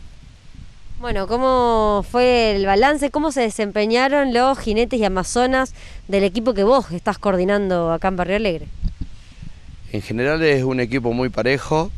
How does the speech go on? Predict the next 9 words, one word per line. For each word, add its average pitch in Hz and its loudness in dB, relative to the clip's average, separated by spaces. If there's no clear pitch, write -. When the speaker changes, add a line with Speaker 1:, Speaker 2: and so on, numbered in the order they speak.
Speaker 2:
el 98 -4
que 104 -6
tengo 135 -4
y 101 -6
siempre 117 -4
las 98 -6
pruebas 120 0
son 113 -8
competitivas. 110 -4